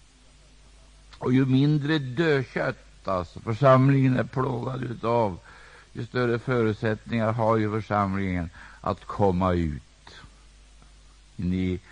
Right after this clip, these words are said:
och in i det här heliga uppdraget. Ja. Och så ska jag säga en sak.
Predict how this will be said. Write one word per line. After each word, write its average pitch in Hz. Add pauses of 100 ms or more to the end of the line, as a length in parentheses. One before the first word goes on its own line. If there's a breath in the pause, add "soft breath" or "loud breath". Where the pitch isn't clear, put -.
(360 loud breath)
och -
in 95
i 85
det 80
här 80 (180)
heliga 76
uppdraget. 71 (1900)
Ja. - (3750 soft breath)
Och 123
så 120
ska 123
jag 120
säga 104
en 92
sak. 87